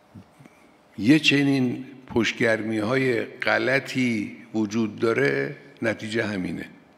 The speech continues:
او به دردش نمیخوره. «لا یستطیعون نصرهم»، اون کسانی که به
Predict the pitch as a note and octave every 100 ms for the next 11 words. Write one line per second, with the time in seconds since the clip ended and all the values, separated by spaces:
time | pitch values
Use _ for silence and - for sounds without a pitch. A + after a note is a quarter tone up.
0 | _ _ _ _ _ - _ _ _ _
1 | _ _ _ _ - A#2 A2+ G#2+ A2 A2+
2 | G#2+ - B2 F#2 - - - - _ _
3 | _ _ _ _ _ _ _ _ _ _
4 | _ _ _ _ _ _ _ _ _ _
5 | _ _ _ _ - - _ _ - G#2
6 | G2 F2+ - F#2 F#2+ F2+ F#2 F#2 F#2 F2+
7 | - - E2 E2 D#2 - - _ _ _
8 | _ _ _ _ _ _ _ _ _ _
9 | _ _ - G#2+ A2+ G#2 A#2 A#2 A2+ A#2
10 | G#2 G2+ - - - _ - _ _ _
11 | - G#2 G2+ G#2